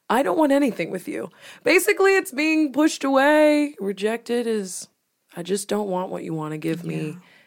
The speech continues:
Speaker 1: And, uh, we're not on the same page, basically. When I think of rejection, it's, I am saying no to you,
Speaker 2: Mm-hmm.
Speaker 1: whether it be a job opportunity, whether it's somebody I'm dating,
Speaker 2: Mm-hmm.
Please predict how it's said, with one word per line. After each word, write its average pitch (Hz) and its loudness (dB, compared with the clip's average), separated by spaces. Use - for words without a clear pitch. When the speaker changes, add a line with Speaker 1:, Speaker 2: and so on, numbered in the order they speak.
Speaker 1:
And, 160 -8
uh, 156 -6
we're 240 -2
not 285 4
on 285 4
the 269 0
same 208 -2
page, 160 -4
basically. 156 -8
When 220 -2
I 302 4
think 320 -2
of 311 -2
rejection, 220 0
it's, 185 -2
I 285 4
am 320 0
saying 247 -2
no 190 6
to 208 0
you, 202 0
Speaker 2:
Mm-hmm. 170 -8
Speaker 1:
whether 196 2
it 175 -2
be 180 -6
a - -4
job 190 2
opportunity, 180 -2
whether 220 0
it's 226 -2
somebody 208 0
I'm 208 -2
dating, 170 -2
Speaker 2:
Mm-hmm. 180 -8